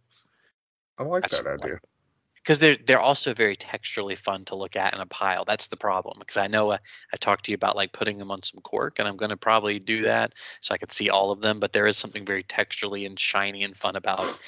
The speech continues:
Speaker 2: It's sort of like at the beach, if you go to the beach and, like, the hotel has, like, a,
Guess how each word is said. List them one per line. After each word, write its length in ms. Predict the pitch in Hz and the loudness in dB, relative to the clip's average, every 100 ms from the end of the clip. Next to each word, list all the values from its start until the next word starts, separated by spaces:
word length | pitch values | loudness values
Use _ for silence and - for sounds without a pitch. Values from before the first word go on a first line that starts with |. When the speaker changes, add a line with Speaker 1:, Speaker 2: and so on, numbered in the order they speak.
| - | -16
Speaker 2:
It's 100 | - - | -2 4
sort 200 | 143 139 | 6 6
of 60 | |
like 200 | 131 - | 4 2
at 160 | 117 - | -2 -2
the 100 | 101 | -4
beach, 320 | 107 107 - | -4 -6 -4
if 120 | 104 | -6
you 80 | 101 | -2
go 100 | 101 | -2
to 80 | 101 | -2
the 100 | 98 | -4
beach 280 | 101 101 - | -6 -6 -6
and, 80 | |
like, 140 | 98 - | -6 -8
the 60 | 101 | -6
hotel 340 | 101 - 95 | -4 0 0
has, 120 | 95 | 0
like, 140 | 95 | -4
a, 60 | 101 | -6